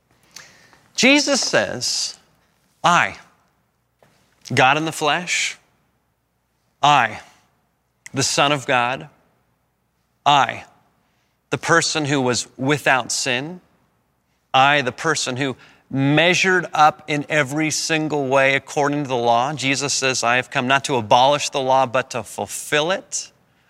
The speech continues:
I, as the book of Romans says, "the one who knew no sin."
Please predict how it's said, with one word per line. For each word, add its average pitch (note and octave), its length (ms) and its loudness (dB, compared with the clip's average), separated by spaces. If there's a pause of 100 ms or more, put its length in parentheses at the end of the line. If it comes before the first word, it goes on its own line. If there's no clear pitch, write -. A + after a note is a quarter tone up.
I, D#3 320 2
as A#2+ 220 -2
the C#3+ 60 -2
book - 160 -2
of B2+ 120 -2
Romans D3+ 320 2
says, B2 340 0 (380)
"the C#3 120 2
one D#3+ 280 4
who D#3 200 0
knew D#3 440 2
no D#3 300 2
sin." F#3+ 720 -6